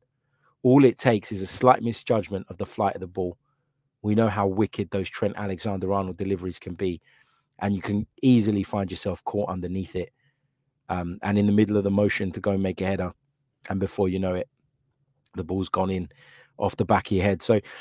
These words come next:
I, I had a lot of sympathy for him. I, I,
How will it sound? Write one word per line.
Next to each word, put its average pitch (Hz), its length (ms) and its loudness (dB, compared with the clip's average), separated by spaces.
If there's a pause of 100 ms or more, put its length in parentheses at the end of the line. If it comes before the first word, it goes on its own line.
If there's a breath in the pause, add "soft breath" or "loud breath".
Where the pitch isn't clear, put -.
(500 loud breath)
I, - 140 6
I 127 80 10
had 143 140 10
a 127 40 12
lot 139 180 10
of 120 80 2
sympathy 135 380 4
for 143 260 10
him. 143 120 10
I, 135 240 6 (280)
I, - 80 -4